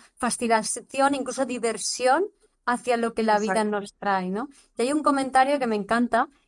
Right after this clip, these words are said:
Speaker 1: que es, "En mi experiencia
Speaker 2: Sí.
Speaker 1: siento que en los últimos años los cambios se han dado muy internamente y recién ahora siento que es el momento de reflejar todo eso afuera. La revolución llegó por fases". Y esto es totalmente
Speaker 2: Ajá.
Speaker 1: así. O sea, llevamos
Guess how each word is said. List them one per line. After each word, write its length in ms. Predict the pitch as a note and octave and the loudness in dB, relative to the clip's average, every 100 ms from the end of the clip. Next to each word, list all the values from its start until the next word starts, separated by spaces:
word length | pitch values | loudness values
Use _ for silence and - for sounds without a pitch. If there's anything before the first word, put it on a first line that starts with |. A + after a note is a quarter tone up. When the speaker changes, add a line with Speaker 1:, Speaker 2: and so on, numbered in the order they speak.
| - | -6
Speaker 1:
que 100 | A3+ | -4
es, 80 | - | -2
"En 140 | A#3+ | -2
mi 80 | A#3+ | -2
experiencia 540 | - A#3 B3 C#4+ D#4+ | -2 -4 -2 0 0
Speaker 2:
Sí. 0 | |
Speaker 1:
siento 280 | D4+ C#4 C4+ | 0 -2 -2
que 80 | A3+ | 0
en 40 | |
los 120 | A3+ | -2
últimos 360 | B3+ C4 C4 B3 | -4 -4 -4 0
años 280 | B3 C4+ C4+ | 0 0 0
los 160 | A3 | -2
cambios 340 | - A#3 B3 C4+ | 0 0 0 -2
se 120 | A3+ | 0
han 120 | A3+ | 2
dado 280 | A3+ A3+ B3 | 2 2 0
muy 440 | A3 A3+ A#3+ B3+ - | -2 0 0 -2 -4
internamente 840 | G#3+ F#3+ A3+ A#3+ A#3+ A#3 A#3 C4 | -6 -2 -2 0 -2 -2 -2 -2
y 120 | - G#3 | -2 -6
recién 300 | G#3 A#3 B3 | -4 -2 2
ahora 260 | B3 B3 | 4 2
siento 360 | B3+ C4 B3+ B3+ | 0 -4 0 0
que 60 | |
es 100 | A#3+ | -2
el 80 | A3 | -2
momento 420 | G#3+ A3 A#3+ A#3 | 0 0 0 0
de 60 | G3+ G3 | -2 -4
reflejar 380 | F#3+ F#3 A3 | -6 0 0
todo 240 | A3 G3 G#3+ | 0 0 0
eso 240 | A#3 - - | 0 -4 0
afuera. 560 | F#3+ F3+ G3+ F#3+ F3 - _ _ | -2 0 0 0 0 -6 _ _
La 140 | - G3+ | -2 0
revolución 520 | G3+ G3+ G3+ A3+ A#3 | 0 -2 -2 0 2
llegó 280 | A3 G#3 B3+ | 2 2 0
por 200 | A3 G3 | 0 -2
fases". 600 | - G3 F#3+ F3+ - - _ _ | 0 0 0 -6 -8 -10 _ _
Y 80 | A3 | -8
esto 140 | G3 | -2
es 120 | B3+ - | -2 0
totalmente 540 | A#3+ A#3+ A#3 A#3 A3+ | 0 2 2 0 0
Speaker 2:
Ajá. 100 | G3+ | -2
Speaker 1:
así. 300 | E3+ F#3 F3+ _ _ _ | -4 -8 -14 _ _ _
O 40 | |
sea, 120 | A3+ | -2
llevamos 420 | A3+ A3+ A#3+ C#4 | 2 2 2 0